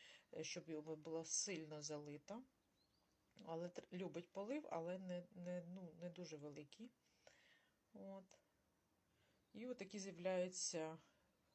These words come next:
е, кі-, ну, квіти буквально через місяць-півтора. От, і буде вас радувати. Ця рослина, е, цвіте не цілий рік, але місяць-два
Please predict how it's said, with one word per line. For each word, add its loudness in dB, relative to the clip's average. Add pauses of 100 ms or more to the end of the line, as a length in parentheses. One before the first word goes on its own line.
(280)
е, -6 (280)
кі-, -10
ну, -6
квіти -4
буквально 0
через -4
місяць-півтора. -2 (720)
От, -2
і -8
буде -4
вас 2
радувати. 2
Ця 4
рослина, 2
е, 2
цвіте 0 (1000)
не 4
цілий 2
рік, -4 (340)
але 8
місяць-два 2